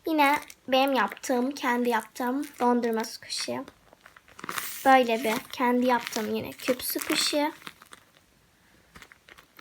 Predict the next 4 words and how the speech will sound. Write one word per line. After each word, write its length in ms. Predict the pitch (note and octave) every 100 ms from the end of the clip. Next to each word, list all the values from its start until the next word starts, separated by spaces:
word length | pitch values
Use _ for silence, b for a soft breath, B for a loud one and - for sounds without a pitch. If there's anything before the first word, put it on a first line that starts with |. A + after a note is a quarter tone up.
| -
Yine 280 | C#4+ C4 A#3+
kendi 440 | - A#3+ A#3+ A#3+
yaptığım 800 | B3 A3+ - - - - A#3+ B3 - - - - - - - -
bir 100 | B3+